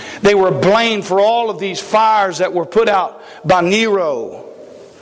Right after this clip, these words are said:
And he's testifying these things that he has spoken of in all of the last five chapters.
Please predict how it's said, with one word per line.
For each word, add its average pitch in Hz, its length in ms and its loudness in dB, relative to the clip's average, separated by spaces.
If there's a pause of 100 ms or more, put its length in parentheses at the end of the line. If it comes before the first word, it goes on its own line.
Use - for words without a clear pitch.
(880)
And 156 100 2
he's 135 160 0
testifying 180 720 0
these 160 300 -4
things 135 880 -8
that 151 160 4
he 139 80 4
has 123 160 0
spoken 156 600 -2 (540)
of 160 200 2
in 160 100 2
all 196 300 2
of 147 100 -6
the 151 80 -4
last 143 580 -4 (720)
five 160 420 2
chapters. - 880 -4